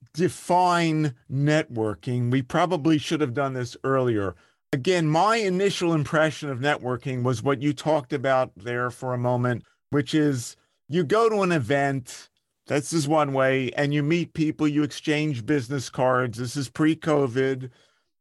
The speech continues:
Or you have a conversation with somebody on the street, you just meet somebody, or wherever you are, you might start talking to them.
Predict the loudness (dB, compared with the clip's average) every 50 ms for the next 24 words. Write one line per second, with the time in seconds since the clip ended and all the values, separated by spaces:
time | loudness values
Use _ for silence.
0 | _ 0 2 4 4 4 4 4 4 4 2 2 -2 -2 -2 0 2 2 2 0
1 | 0 -2 0 2 2 2 2 2 0 0 0 0 0 0 0 0 -2 -2 -2 -4
2 | -2 -2 -2 0 0 0 -2 -2 -2 -2 -4 -4 -6 -6 -6 -2 0 2 2 2
3 | 0 -2 -4 -2 -4 -4 -4 -6 -4 -2 -2 -2 -2 -2 -2 -2 0 2 2 2
4 | 2 2 0 -2 -2 0 0 0 0 2 2 0 0 2 2 2 2 0 0 -2
5 | -2 -2 -2 -2 -2 -6 -8 -4 -2 -2 -2 -2 0 0 2 2 2 0 -4 -10
6 | -10 -8 -6 -4 -2 -2 -2 -4 -6